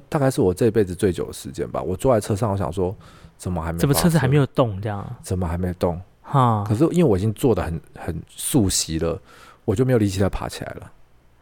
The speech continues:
Speaker 2: 那你旁边有人吗？
Speaker 1: 我后来旁边有人，就是他，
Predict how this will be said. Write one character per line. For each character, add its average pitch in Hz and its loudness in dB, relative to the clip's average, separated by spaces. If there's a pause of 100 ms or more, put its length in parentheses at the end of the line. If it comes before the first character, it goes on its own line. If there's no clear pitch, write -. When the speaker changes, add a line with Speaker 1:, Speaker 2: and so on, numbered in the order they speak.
(220)
Speaker 2:
那 226 6
你 196 6
旁 139 2
边 190 8
有 156 6
人 101 0
吗？ 101 -6 (240)
Speaker 1:
我 107 2 (680)
后 185 2
来 90 2
旁 92 -2
边 101 2
有 92 0
人， 80 -2
就 127 -2
是 165 4 (400)
他， 202 4